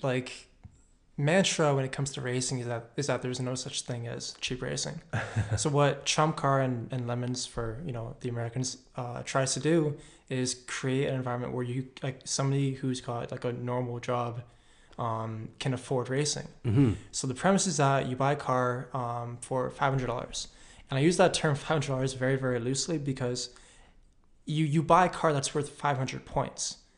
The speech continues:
Speaker 1: And on the Chump Car site, you can, you know, type in a year, type in a model, and it'll spit out the number of points that car is worth.
Speaker 2: Oh, okay, great.
Speaker 1: Yeah,
Speaker 2: Okay,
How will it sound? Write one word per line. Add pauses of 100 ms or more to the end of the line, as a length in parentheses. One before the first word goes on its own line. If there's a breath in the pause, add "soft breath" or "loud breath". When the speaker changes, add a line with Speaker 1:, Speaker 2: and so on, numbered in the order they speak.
(520 soft breath)
Speaker 1:
And
on
the
Chump
Car
site,
you
can,
you
know,
type
in
a
year,
type
in
a
model, (280 loud breath)
and
it'll
spit
out
the
number
of
points
that
car
is
worth.
Speaker 2:
Oh,
okay,
great.
Speaker 1:
Yeah,
Speaker 2:
Okay,